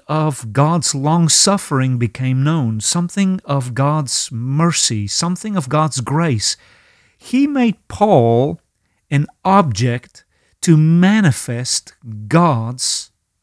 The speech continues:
kindness, God's benevolence. So he used Paul to show off something of himself. And therein is the truth. Man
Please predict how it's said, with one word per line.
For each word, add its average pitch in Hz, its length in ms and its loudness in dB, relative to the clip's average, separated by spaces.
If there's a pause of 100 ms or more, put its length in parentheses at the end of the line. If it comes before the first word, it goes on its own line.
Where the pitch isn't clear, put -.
(140)
kindness, 165 880 -2
God's 113 260 -4
benevolence. 131 800 -4 (720)
So 214 380 4 (160)
he 220 200 -4
used 233 480 4
Paul 110 520 0 (1080)
to 202 120 4
show 220 400 4
off 180 640 2
something 175 640 0
of 123 160 -4
himself. - 600 -4 (640)
And 185 200 2
therein 151 640 0 (260)
is 143 180 -2
the - 100 -8
truth. 285 440 -2 (240)
Man 156 720 2